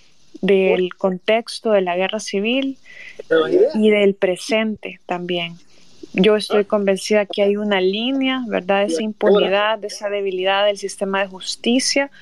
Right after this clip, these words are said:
que, que ha permitido esto, ¿verdad? Eh,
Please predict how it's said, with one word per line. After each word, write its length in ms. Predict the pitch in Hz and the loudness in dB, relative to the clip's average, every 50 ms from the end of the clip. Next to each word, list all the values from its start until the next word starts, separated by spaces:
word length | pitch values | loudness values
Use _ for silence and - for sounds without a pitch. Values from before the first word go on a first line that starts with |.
| - - - - - - - - - | -20 -20 -20 -20 -20 -20 -20 -14 -4
que, 420 | - 214 208 202 196 190 185 - - - _ _ - | 0 2 4 4 4 2 0 -2 -4 -14 _ _ -8
que 160 | - - 208 | -2 0 2
ha 80 | 196 196 | 2 2
permitido 840 | - - 226 226 214 202 190 - - - 208 208 214 226 226 233 - - - - - - - - - - | 0 -2 -4 -4 -2 -4 -6 -6 -6 -4 -2 0 0 0 0 -2 -4 -14 -20 -20 -20 -20 -20 -14 -6 -4
esto, 580 | 226 233 240 233 - - - - - 202 - _ _ - | -2 -2 -2 -4 -8 -14 -16 -18 -18 -20 -20 _ _ -12
¿verdad? 340 | - 196 185 190 190 190 190 - - - - - - - - - - - - | -8 -6 -4 -2 -2 -4 -6 -10 -20 -20 -20 -20 -20 -20 -20 -20 -20 -10 -4
Eh, 400 | - 208 202 196 190 185 180 175 | 0 2 4 4 4 4 2 0